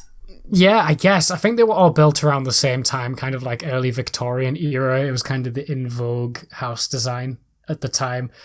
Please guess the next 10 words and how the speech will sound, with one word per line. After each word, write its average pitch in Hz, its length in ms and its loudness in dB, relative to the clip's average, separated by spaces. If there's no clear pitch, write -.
Uh, 120 460 0
yeah, 180 280 4
they 143 160 -2
do. 180 360 2
Now 208 220 4
that 262 80 0
you 208 100 2
mention 190 320 4
it, 156 60 4
the 151 200 0